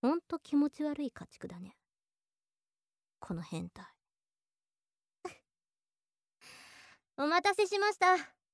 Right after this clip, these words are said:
勃起させるのに少し手間取ってしまってすいません。普通なら一瞬なんですけど、今日の家畜はまだ調教のレベル、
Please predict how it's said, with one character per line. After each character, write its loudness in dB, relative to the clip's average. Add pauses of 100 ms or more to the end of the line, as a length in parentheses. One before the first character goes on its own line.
(300)
勃 -8
起 -8
さ -10
せ -2
る -2
の -2
に -4 (120)
少 -4
し -10
手 -8
間 -10
取 -6
っ -20
て -12
し -16
ま -12
っ -18
て -12
す -14
い -4
ま -2
せ -2
ん。 -2 (680)
普 -14
通 -12 (300)
な -
ら 0
一 -6
瞬 -4
な -2
ん -4
で -6
す -20
け -10
ど、 -2 (500)
今 0
日 2
の 0
家 -12
畜 -10
は -6
ま -6
だ -2
調 -4
教 -6
の -4
レ -6
ベ -6
ル、 -8